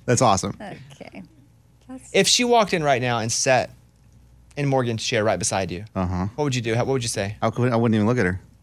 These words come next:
Speaker 3: You wouldn't look at
Speaker 1: There's
Speaker 3: her?
Speaker 1: no way I can look at her.
Speaker 3: Why?
Speaker 1: I'd freak out. Because, you know, you ever see, like, someone that you've, like, just watched on T V for so many years that, like,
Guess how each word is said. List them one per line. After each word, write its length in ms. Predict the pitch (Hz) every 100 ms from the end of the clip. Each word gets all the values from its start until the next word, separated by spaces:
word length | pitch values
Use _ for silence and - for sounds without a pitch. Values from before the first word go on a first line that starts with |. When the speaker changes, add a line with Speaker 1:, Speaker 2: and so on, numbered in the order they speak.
| _ - 120
Speaker 3:
You 100 | 127
wouldn't 200 | 135 143
look 120 | 151
at 60 |
Speaker 1:
There's 100 | 160
Speaker 3:
her? 60 | 117
Speaker 1:
no 180 | 123 127
way 140 | 120
I 60 | 110
can 120 | 107
look 140 | 101
at 80 | 92
her. 160 | 85 92 - _
Speaker 3:
Why? 400 | 123 175 123 98 -
Speaker 1:
I'd 120 | 104 -
freak 220 | 113 107
out. 240 | 101 - - - _ _ _ _ _ _ -
Because, 340 | 143 156 190 185
you 80 |
know, 80 | 247
you 140 | 226 233
ever 140 | 240
see, 180 | - 214
like, 160 | 170
someone 340 | - 170 170 160
that 60 | 135
you've, 300 | 147 147 135
like, 160 | 113
just 240 | 135 - - - -
watched 360 | 104 127 139 -
on 120 | 117
T 160 | - 123
V 100 | 123
for 220 | 110 101
so 400 | - - 139 147
many 180 | 139 123
years 480 | 107 117 135 135 - - - -
that, 240 | 110 117 107
like, 260 | 107 104